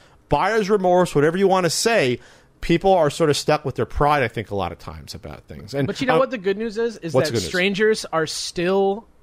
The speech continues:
Speaker 2: receptive. Like, in the end. Like, I do this a lot online. I do it less now because I'm starting to get old and it tires me. And
Speaker 1: You're, you're
Speaker 2: it's
Speaker 1: starting to get
Speaker 2: emotional.
Speaker 1: old. You start, we'll get into burnout a little, in a little bit, but go on.
Speaker 2: Yeah, it's just
Speaker 1: <laughs>
Speaker 2: emotional labor to do it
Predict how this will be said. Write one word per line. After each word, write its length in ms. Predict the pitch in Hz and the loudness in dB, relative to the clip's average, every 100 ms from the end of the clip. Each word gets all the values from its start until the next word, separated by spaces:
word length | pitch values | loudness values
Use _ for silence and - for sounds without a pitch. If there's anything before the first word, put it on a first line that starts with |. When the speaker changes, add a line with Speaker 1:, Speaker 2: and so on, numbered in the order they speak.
| - | -12
Speaker 2:
receptive. 560 | 156 - 160 135 120 92 _ _ _ _ _ _ _ | -10 -6 -8 -8 -12 -14 _ _ _ _ _ _ _
Like, 280 | 151 143 - _ _ _ _ _ _ | -2 -2 -6 _ _ _ _ _ _
in 160 | 170 180 | -6 -4
the 160 | 170 151 | -2 -4
end. 300 | 117 82 - _ | -6 -12 -20 _
Like, 200 | 156 160 - | -4 -4 -2
I 160 | 170 196 | -2 -2
do 220 | 170 190 | -4 -2
this 200 | 196 - | -2 -2
a 40 | |
lot 280 | 147 139 131 | -2 -2 -2
online. 400 | 131 127 127 127 | -8 -4 -4 -4
I 80 | 135 | -4
do 140 | 170 | -2
it 60 | 185 | 0
less 260 | 156 147 151 | 0 -2 -4
now 160 | 139 | -6
because 280 | 131 135 117 | -6 -8 -8
I'm 320 | 123 120 120 | -6 -6 -10
starting 340 | 117 156 127 123 | -10 -8 -6 -8
to 80 | 120 | -10
get 160 | 120 | -8
old 240 | 120 117 107 | -6 -6 -8
and 100 | 110 | -12
it 120 | 110 _ _ _ - | -16 _ _ _ -10
tires 360 | - 131 123 113 | -4 -4 -4 -10
me. 180 | 107 101 | -16 -12
And 160 | 123 | 2
Speaker 1:
You're, 100 | 185 | 4
you're 100 | 214 208 | 6 4
Speaker 2:
it's 80 | |
Speaker 1:
starting 180 | 190 247 | 4 2
to 100 | 226 | 2
get 40 | 208 | 4
Speaker 2:
emotional. 180 | 233 220 | 4 4
Speaker 1:
old. 80 | |
You 60 | 214 | 2
start, 280 | - 247 214 | 0 0 0
we'll 100 | 214 | 2
get 160 | 262 | 2
into 260 | 240 226 208 | 2 2 0
burnout 500 | 147 175 208 202 175 | 2 2 4 4 4
a 20 | |
little, 160 | 175 175 | 4 4
in 60 | 160 | 4
a 40 | |
little 200 | 156 165 | 4 4
bit, 140 | 131 123 | 2 0
but 80 | 135 | 0
go 100 | 151 | 0
on. 140 | 113 | 0
Speaker 2:
Yeah, 240 | 185 233 - | 0 0 0
it's 160 | - - | 0 0
just 180 | 269 - | 0 2
Speaker 1:
<laughs> 40 | |
Speaker 2:
emotional 500 | 226 226 254 - 214 | 2 2 2 2 0
labor 400 | 185 196 180 151 | 2 2 4 0
to 140 | - 165 | -2 -2
do 160 | 165 | 0
it 260 | 156 135 | 0 -2